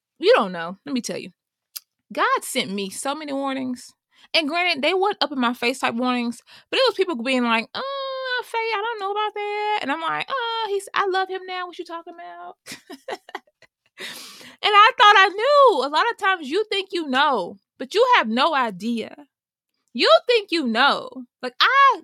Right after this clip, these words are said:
I, y'all, I had put my life on. I was gonna marry this man.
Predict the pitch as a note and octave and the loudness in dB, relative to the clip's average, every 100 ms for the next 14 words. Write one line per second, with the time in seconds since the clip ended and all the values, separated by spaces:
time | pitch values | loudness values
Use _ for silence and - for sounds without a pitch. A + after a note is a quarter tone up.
0 | - - B4 C5+ C#4 F#3+ C#4 - - - | -4 0 4 4 4 -2 0 -2 -4 -20
1 | _ - D5 A#4+ C4+ - - F4 - _ | _ 0 2 4 2 0 -4 -4 -4 _
2 | _ _ _ - A#3 G#3 F#3+ G#3 C#4 C4 | _ _ _ -4 0 0 0 2 4 2
3 | - G#3 F3+ - C#4+ C#4+ - F#3+ F#3 G#3 | 0 0 0 4 4 4 -4 -10 -6 -2
4 | C#4+ D#4 D4 C#4+ D4 D4 C#4+ C#4+ | -2 -2 -4 -6 -8 -6 -6 -6